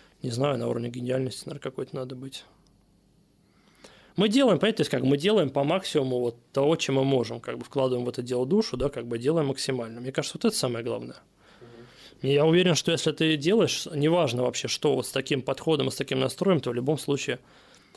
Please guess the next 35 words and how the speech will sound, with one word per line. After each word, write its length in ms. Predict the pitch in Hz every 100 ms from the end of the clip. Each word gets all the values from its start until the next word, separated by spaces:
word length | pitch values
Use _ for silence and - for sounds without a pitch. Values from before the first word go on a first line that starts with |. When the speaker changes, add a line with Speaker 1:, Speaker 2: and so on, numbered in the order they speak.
| -
Speaker 1:
какая-то 340 | 135 151 147
аудитория 440 | 135 135 135 151 135
у 60 |
тебя 160 | 123 139
будет. 200 | 131 117
Просто 200 | 123 -
каждый 180 | 165 147
продукт 340 | 147 160 196
рассчитан 440 | 127 117 175 147 123
на 60 |
какую-то 400 | 123 117 147 143
вот 120 | 117 120
аудиторию 640 | 117 120 120 131 123 120 - _ _ _ _ _ -
определенную, 720 | 123 131 131 131 120 113 110
да. 200 | 117 127 127 _ _ _ _ _ _ _ _ - -
Поэтому, 460 | 127 135 139 143
нет, 200 | 175 180
ну, 120 | 135 180
конечно, 280 | 254 269
чуть-чуть 300 | - 175 180
иногда 280 | 147 143 143
обидно, 360 | 147 196 156 120
но 240 | 147 175 - - - - -
в 80 | -
целом, 380 | 202 220 180
как 140 | 151 160
бы, 100 | 147
понимаете, 480 | 160 165 190 165 -
то 60 |
есть 140 | 135 143
я 80 |
просто 240 | 139 151 -
смотрю 340 | 156 151 180
даже 280 | 135 127 113
вот 240 | 120 -